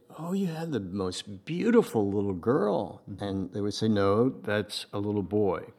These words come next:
Speaker 1: But I think in some ways they were trying to replicate their experience with my sister.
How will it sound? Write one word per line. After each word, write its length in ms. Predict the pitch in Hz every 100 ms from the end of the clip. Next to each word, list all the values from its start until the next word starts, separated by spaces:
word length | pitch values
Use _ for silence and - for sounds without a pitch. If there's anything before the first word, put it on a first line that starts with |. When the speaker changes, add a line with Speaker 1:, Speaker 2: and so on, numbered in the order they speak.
| - - - - _
Speaker 1:
But 120 | 110
I 100 | 110
think 280 | 104 139 131
in 120 | 120
some 300 | - 151 143
ways 340 | 120 107 98 -
they 120 | 110
were 140 | 107
trying 300 | 101 110 101
to 80 | 95
replicate 760 | 87 98 107 - 92 101 82 - - - _ _
their 260 | 85 110 92
experience 880 | 85 - 113 92 87 80 - - - _ _
with 160 | 107 90
my 140 | 95
sister. 440 | 92 101 - -